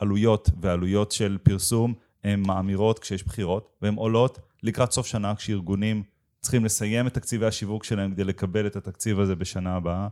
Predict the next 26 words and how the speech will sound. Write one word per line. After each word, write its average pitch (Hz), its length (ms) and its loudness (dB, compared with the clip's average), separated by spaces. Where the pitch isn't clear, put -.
וזה 92 220 2
עובד 104 380 0
בגלים. 101 460 -2
ובעצם, 131 600 0
אה, 98 140 2
מה 101 200 4
שיצרתם 139 500 0
זה, 101 200 -2
א', 139 160 -2
מכונה 104 360 0
שככל - 840 0
שיהיו 123 180 -4
לכם 117 220 -2
יותר 113 280 -2
לקוחות, 101 560 -4
יהיו 107 100 4
יותר 107 160 0
מפנים, 98 460 -4
והדבר 90 300 -2
הזה 90 120 -2
יכול 98 180 -4
להיות - 160 -8
אפקטיבי - 440 -8
יותר 92 280 -4
ולעבוד 87 400 -2
יותר, 101 280 -4